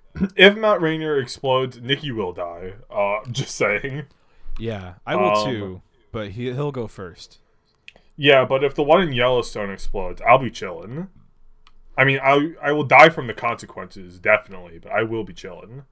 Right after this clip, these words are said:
Speaker 1: Yeah, you have the least to worry about this, or in this scenario.
Speaker 2: Yeah.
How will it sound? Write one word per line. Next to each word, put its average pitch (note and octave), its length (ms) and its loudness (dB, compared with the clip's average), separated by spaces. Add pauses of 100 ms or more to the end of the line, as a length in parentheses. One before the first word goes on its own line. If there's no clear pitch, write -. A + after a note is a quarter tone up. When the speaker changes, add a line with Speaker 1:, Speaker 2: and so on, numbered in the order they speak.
(840)
Speaker 1:
Yeah, E3+ 200 -2
you C#3 200 -6
have B3 180 -8
the C3 80 -6
least G#2+ 300 -10
to G#2+ 80 -14
worry G2 180 -10
about F#2 260 -12
this, F#2 400 -14 (400)
or F2+ 280 -14 (120)
in G#2+ 200 -10
this F#2+ 160 -12
scenario. A2+ 340 -2
Speaker 2:
Yeah. A2 240 -2